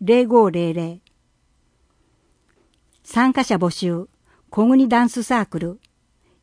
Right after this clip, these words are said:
今注目されている小国サイズとダンスを組み合わせた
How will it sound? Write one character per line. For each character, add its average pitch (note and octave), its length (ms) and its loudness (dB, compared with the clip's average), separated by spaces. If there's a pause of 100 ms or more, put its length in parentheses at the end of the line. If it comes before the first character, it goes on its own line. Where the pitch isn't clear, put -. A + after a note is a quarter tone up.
(100)
今 C4+ 240 4
注 G#3+ 200 0
目 A3+ 200 0
さ G#3+ 160 -4
れ G#3+ 120 2
て G#3+ 100 0
い G3+ 120 6
る F#3 280 -4
小 G#3 180 0
国 B3+ 220 4
サ A#3+ 200 2
イ A#3 80 2
ズ G3+ 140 -8
と F#3 220 -10 (400)
ダ A#3 200 2
ン A#3+ 60 2
ス G#3+ 140 -2
を F#3+ 80 0
組 G3 240 -2
み G3 60 0
合 G3+ 60 -2
わ G#3 80 -2
せ F#3+ 120 -8
た F#3 220 -12